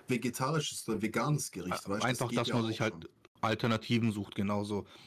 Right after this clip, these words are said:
Speaker 2: Aber für mich ist es wirklich schwer, sich jetzt in diese Position zu versetzen und zu denken, so, okay, wenn ich jetzt komplett auf Fleisch verzichten würde, dass das, äh, in dem Fall so einen krassen Impact auf einen hätte. Bro, du hast zwar dein Mikro stumm gemacht und man hört dich immer noch. <laughs>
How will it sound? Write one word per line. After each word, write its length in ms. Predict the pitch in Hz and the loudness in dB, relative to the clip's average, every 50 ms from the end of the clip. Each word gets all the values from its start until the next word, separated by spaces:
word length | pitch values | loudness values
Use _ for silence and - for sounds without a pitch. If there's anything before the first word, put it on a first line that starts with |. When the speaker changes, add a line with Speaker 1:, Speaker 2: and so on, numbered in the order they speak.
| - - | -6 -2
Speaker 2:
Aber 160 | 104 113 113 | -2 -2 0
für 140 | - - 123 | 0 0 2
mich 180 | 139 160 160 | 2 2 0
ist 100 | 165 139 | -2 -2
es 140 | 131 123 117 | -4 -4 -2
wirklich 320 | 123 139 143 139 127 - - | -2 -2 -2 -2 -2 -4 -2
schwer, 480 | - 113 117 127 139 139 127 - 113 113 | 0 2 4 4 4 4 2 0 -2 -2
sich 220 | 107 117 117 - | -2 -2 -2 -2
jetzt 180 | 120 110 - - | -2 -2 -2 0
in 120 | 110 113 | 0 0
diese 200 | 117 117 117 110 | 2 2 2 0
Position 500 | - - 120 110 107 101 - 131 131 135 | 0 0 0 0 0 0 0 0 0 0
zu 120 | 123 - | -2 -4
versetzen 400 | 113 113 107 113 113 - - 113 | -4 0 0 0 0 0 0 0
und 180 | 101 101 98 - | 0 0 0 0
zu 80 | - 107 | -2 0
denken, 320 | 104 107 123 120 - 107 | 0 0 0 0 -2 -2
so, 160 | 101 104 104 | 0 0 0
okay, 240 | 104 98 - 120 113 | 0 0 0 0 0
wenn 100 | 104 104 | 0 0
ich 120 | 104 - | -2 -2
jetzt 160 | - 107 - - | -4 -8 -6 -2
komplett 280 | - 104 101 117 120 | -2 0 0 0 0
auf 100 | 117 104 | 0 -2
Fleisch 260 | - - 107 120 117 | -2 -2 -2 -2 -2
verzichten 460 | - 113 - - 131 127 - - 127 117 | -2 -4 -4 -4 -4 -4 -2 0 2 4
würde, 280 | 117 117 110 110 110 - - - - - - _ _ _ _ _ _ _ _ _ | 4 4 4 2 0 -2 -6 -16 -20 -20 -20 _ _ _ _ _ _ _ _ _
dass 220 | - 107 104 - | 0 0 0 -2
das, 240 | - - 107 - - | -4 -4 -4 -4 -2
äh, 180 | 101 110 107 107 | 0 0 0 0
in 160 | - - 107 | 0 0 0
dem 140 | 107 110 110 | 0 0 0
Fall 200 | 110 - 110 107 | 0 -2 -4 -2
so 140 | 107 113 113 | 0 0 0
einen 100 | 113 110 | 0 0
krassen 480 | 110 - - 123 120 - - 120 110 - - | -2 -4 -4 -6 -4 -4 -6 -6 -8 -6 -4
Impact 440 | - 123 123 120 - 131 120 - - | -2 -2 -2 -2 -2 -4 -4 -2 -4
auf 140 | 107 110 - | -6 -4 -2
einen 260 | - 117 117 120 117 | 0 0 0 0 0
hätte. 340 | 113 120 113 - 110 110 107 - - - - - - _ _ _ _ _ _ - - - _ _ _ _ _ _ _ _ - - | 0 -2 -2 0 0 -2 -2 -4 -10 -20 -20 -20 -20 _ _ _ _ _ _ -20 -20 -20 _ _ _ _ _ _ _ _ -4 0
Bro, 240 | 123 123 139 156 | 2 4 4 6
du 120 | 165 139 139 | 6 6 4
hast 140 | 143 147 - | 4 2 0
zwar 100 | - 143 | 0 2
dein 160 | 143 135 123 | 4 4 4
Mikro 220 | 143 143 - - 127 | 2 0 0 -2 -2
stumm 200 | - - 165 147 | 0 0 2 2
gemacht 200 | 120 113 110 - | 2 0 0 0
und 60 | 120 | 0
man 120 | 113 110 | 0 2
hört 180 | 120 123 - - | 0 -2 -2 -4
dich 100 | - - | -4 0
immer 120 | 135 123 | 0 2
noch. 240 | - - - - - - | 2 2 0 -2 -4 -8
<laughs> 40 | - | -12